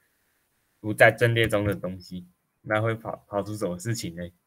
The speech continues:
结果出现错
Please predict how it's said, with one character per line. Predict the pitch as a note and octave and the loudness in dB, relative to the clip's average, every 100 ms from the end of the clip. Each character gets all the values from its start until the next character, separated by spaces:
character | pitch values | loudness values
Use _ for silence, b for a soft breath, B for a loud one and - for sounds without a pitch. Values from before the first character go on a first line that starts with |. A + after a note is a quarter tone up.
| _ _ _ _ _ _ _ _ _ _ _ _ _ _ _ _ _ _ _ _ _ _ _ _ _ _ _ _ _ _ _ _ _ _ - - - _ | _ _ _ _ _ _ _ _ _ _ _ _ _ _ _ _ _ _ _ _ _ _ _ _ _ _ _ _ _ _ _ _ _ _ -20 -20 -20 _
结 | - | -4
果 | A2 G#2+ | -2 -2
出 | A2+ A2+ | -2 -2
现 | A#2+ | 0
错 | A2+ | -2